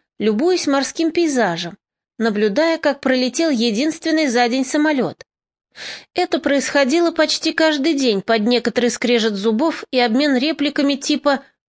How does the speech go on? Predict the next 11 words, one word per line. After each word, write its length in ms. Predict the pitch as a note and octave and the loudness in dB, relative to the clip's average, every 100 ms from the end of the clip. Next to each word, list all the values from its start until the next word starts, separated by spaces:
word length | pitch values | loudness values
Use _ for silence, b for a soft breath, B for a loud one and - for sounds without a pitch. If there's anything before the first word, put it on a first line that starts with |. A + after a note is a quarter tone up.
| _ | _
«Как 240 | - E4 B3 | -4 -2 0
бы 100 | C#4 | 2
мне 200 | C#4 C#4 | 2 0
хотелось 640 | C#4+ C4 - F#4 B3 G3+ | 0 -2 0 0 0 0
быть 240 | G3 C#4+ | -2 -2
на 160 | C#4 C#4+ | 0 0
этом 200 | C#4+ D4 | 0 -2
самолёте, 720 | C#4 D#4+ D#4+ D4 F#3 - F3 - _ _ | 0 0 2 2 0 -2 -8 -12 _ _
когда 320 | A3 G#3 G3 | -4 0 0
он 100 | F#3+ | 0
взлетал». 600 | F#3+ A3 C4 C4 F3 D3 | 0 -2 -2 -2 -4 -6